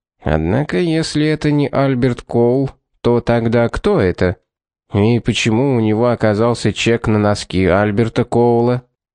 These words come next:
Зачем кому-то может понадобиться воровать счет на три пары носков?" "Чтоб я знал". Служитель морга пожал плечами.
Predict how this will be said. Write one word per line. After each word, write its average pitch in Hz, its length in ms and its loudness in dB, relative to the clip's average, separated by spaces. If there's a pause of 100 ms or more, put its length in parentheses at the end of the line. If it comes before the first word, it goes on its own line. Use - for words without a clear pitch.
Зачем 127 600 0
кому-то 107 460 0
может 110 360 0
понадобиться 107 680 0
воровать 104 440 2
счет - 340 -2
на 107 180 2
три 104 200 -2
пары 117 360 0
носков?" 131 640 -2 (680)
"Чтоб - 380 -2
я 123 200 2
знал". 107 420 0 (800)
Служитель 104 600 0
морга 110 340 0
пожал 101 400 0
плечами. 92 680 -2